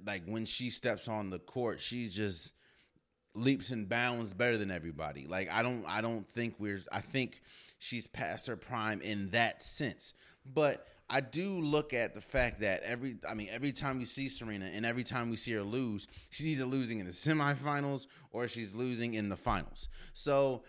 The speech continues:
again, I'm not here to say that Serena Williams should or should not retire. That's not for me to say. What I will say is you have to look at what you're seeing. No, we're not saying that Serena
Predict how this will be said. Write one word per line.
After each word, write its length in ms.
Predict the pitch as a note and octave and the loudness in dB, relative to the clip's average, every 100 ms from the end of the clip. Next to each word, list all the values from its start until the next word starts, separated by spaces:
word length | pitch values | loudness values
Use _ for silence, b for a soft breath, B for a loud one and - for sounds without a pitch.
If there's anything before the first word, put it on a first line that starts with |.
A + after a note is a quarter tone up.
| B - | B -8
again, 300 | C3 B2+ A2 | -2 0 2
I'm 220 | G#2+ F#3+ | 2 0
not 180 | G3 D#3+ | 0 0
here 240 | C3 C3+ | 2 2
to 100 | A#2 | 2
say 520 | G#2 - A2 G2 F2 D#2+ - _ _ _ _ _ _ - | -2 -2 0 0 -4 -8 -16 _ _ _ _ _ _ -4
that 220 | G#2+ G#2 | 0 0
Serena 380 | - G#2+ A2+ G#2+ | 0 0 2 2
Williams 320 | G2+ G#2 F#2+ | 2 0 -2
should 320 | - A#2 A2 | -4 -2 0
or 60 | G2 | -2
should 280 | - A2+ G2 | -4 -4 -4
not 300 | F#2 E2+ - - | -2 -4 -6 -12
retire. 520 | D2+ D#2+ G#2+ G#2 G#2 | -14 -8 0 2 4
That's 260 | G2+ G#2 - | 2 0 0
not 220 | A2 D#2 | -2 -2
for 160 | - G2+ | -2 -2
me 140 | F2+ | -2
to 120 | - | -6
say. 280 | - D#2+ B1 B B B - | -8 -8 -10 B B B -8
What 120 | F#2 | -2
I 100 | G2 | 0
will 260 | A2 B2+ | 2 0
say 300 | A#2 A#2+ A2+ | 0 -2 0
is 340 | G2+ G2 F#2+ - b b b _ _ _ _ _ _ - | 0 -2 -6 -10 b b b _ _ _ _ _ _ -10
you 220 | C3+ C#3+ | 0 0
have 300 | C3 D#3 - | 4 2 2
to 100 | C3+ | 0
look 240 | A#2+ B2 | 0 0
at 160 | A2 G2 | 0 0
what 220 | G#2+ - | -2 -4
you're 100 | F2 | -8
seeing. 360 | - G2+ C2+ C2+ - | -8 -8 -10 -16 -14
No, 260 | F#2+ C3 D3+ | -4 2 4
we're 160 | C#3+ C3 | 4 2
not 240 | B2+ A2+ | 0 -2
saying 340 | - A#2 A2+ G#2 | -4 -2 -2 -2
that 80 | |
Serena 680 | F#2+ A2 F#2+ G#2 G2+ F#2 F2+ | -4 -6 -4 -4 -4 -4 -6